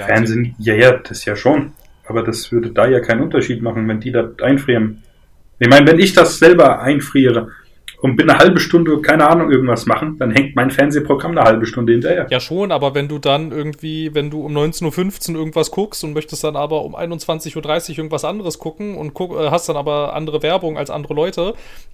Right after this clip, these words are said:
Speaker 1: dann, ähm, kann's ja sein, dass du entweder, dass du ja dein, dass du die Folgesendung irgendwie verpasst, weil die im linearen Fernsehen zu einer anderen Uhrzeit kommt als dann bei dir und das, äh, erscheint mir nicht logisch, das so zu machen.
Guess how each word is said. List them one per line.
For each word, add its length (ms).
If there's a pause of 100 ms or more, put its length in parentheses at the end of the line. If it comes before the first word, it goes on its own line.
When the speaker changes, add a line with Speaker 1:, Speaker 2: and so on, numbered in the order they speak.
Speaker 1:
dann, 400
ähm, 480
kann's 220
ja 60
sein, 240
dass 260
du 180
entweder, 400
dass 240
du 120
ja 360
dein, 440
dass 200
du 260
die 380
Folgesendung 760
irgendwie 460
verpasst, 580
weil 220
die 160
im 80
linearen 360
Fernsehen 380
zu 120
einer 80
anderen 180
Uhrzeit 320
kommt 240
als 180
dann 160
bei 100
dir 280
und 240
das, 240
äh, 680
erscheint 400
mir 140
nicht 380
logisch, 420
das 160
so 120
zu 160
machen. 340